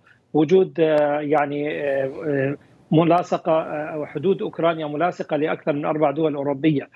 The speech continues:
وبالتالي وخاصة عن طريق بولندا، رومانيا، مولدافيا، سلوفاكيا، فبالتالي أوكرانيا تصدر، آه، ولا زالت، وكثفت هذا التصدير في بداية الحرب حتى لا يكون هناك أي، آه، خطورة كبيرة تجمد.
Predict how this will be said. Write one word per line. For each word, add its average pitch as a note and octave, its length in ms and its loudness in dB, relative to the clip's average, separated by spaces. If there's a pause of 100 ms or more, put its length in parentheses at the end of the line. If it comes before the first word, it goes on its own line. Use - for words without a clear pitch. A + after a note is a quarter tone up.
(300)
وبالتالي E3 480 2
وخاصة D#3 480 0
عن D3+ 340 -2
طريق E3 280 -4
بولندا، D#3+ 600 0 (360)
رومانيا، D#3 560 0
مولدافيا، D3+ 600 0
سلوفاكيا، D#3 720 0 (400)
فبالتالي F#3 380 4
أوكرانيا F#3+ 420 0
تصدر، E3 580 -4 (140)
آه، D#3 200 -2
ولا E3 280 2
زالت، D3+ 420 0
وكثفت D#3 640 0
هذا E3+ 200 0
التصدير F3 600 -2 (380)
في F#3+ 200 2
بداية E3 440 2
الحرب C3 440 -4
حتى F#3 540 -2 (320)
لا E3+ 140 2
يكون F3 340 -2
هناك E3 340 -4
أي، F3 280 0 (320)
آه، D3 240 2
خطورة E3+ 520 4
كبيرة E3 520 2
تجمد. D#3 560 -2